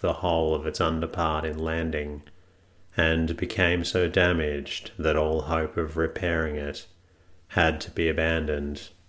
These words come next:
Thus we gathered no experience.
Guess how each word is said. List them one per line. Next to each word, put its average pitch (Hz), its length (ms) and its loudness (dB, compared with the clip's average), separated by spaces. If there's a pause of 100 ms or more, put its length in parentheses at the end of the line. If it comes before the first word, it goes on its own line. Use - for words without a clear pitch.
(880)
Thus 85 560 2
we 90 100 0
gathered 76 680 2 (280)
no 76 180 0
experience. 73 1000 -2